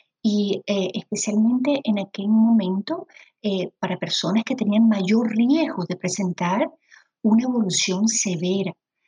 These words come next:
debido al covid diecinueve y que de otra manera hubiesen tenido que esperar varios meses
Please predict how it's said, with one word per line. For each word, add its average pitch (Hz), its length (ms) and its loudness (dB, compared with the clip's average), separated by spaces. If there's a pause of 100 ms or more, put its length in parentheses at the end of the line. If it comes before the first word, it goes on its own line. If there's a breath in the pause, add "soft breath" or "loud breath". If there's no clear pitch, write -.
(120)
debido 214 460 2
al 190 80 0
covid 175 280 -4
diecinueve 180 600 -4 (800)
y 226 180 4
que 208 140 2
de 190 80 2
otra 226 240 2
manera 226 580 2
hubiesen 180 400 -2
tenido 208 280 0
que 220 100 -2
esperar 185 720 0
varios 185 340 2
meses 196 640 0